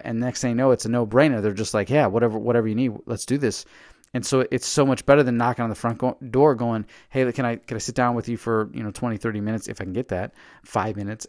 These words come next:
and, uh, and, and try to sell you, you know, my video content because it's incredible." But, you know, you're talking to gatekeepers, you're talking with someone with a wall up because they just look at you like you wanna take their money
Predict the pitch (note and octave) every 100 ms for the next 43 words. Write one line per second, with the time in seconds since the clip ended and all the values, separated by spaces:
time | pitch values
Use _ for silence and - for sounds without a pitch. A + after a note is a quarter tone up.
0 | _ A#2 A2 G#2 G#2 G2+ - A#2 - A2+
1 | - F2 - B2+ C3+ A#2+ F#2+ F#2+ - B2+
2 | G#2+ G2+ G2+ G2 B2 B2 - F#2 F2+ G2
3 | G2+ G2 G2+ F2 A2 - G2 - A#2 G#2
4 | F#2+ F#2+ _ - - - - A#2 B2+ B2
5 | A#2 A#2 A2+ B2+ A2+ A2+ G#2+ A#2 B2 -
6 | B2+ A#2 B2+ A2 - A#2 A2+ G#2 B2 G#2+
7 | G#2 G2+ A#2 C3+ A2+ A2 - - - -
8 | - A2 A#2+ A#2+ A2 G2 A#2+ A2+ A2 G#2
9 | G2+ G#2+ - G#2 G2 G#2 C3+ A2+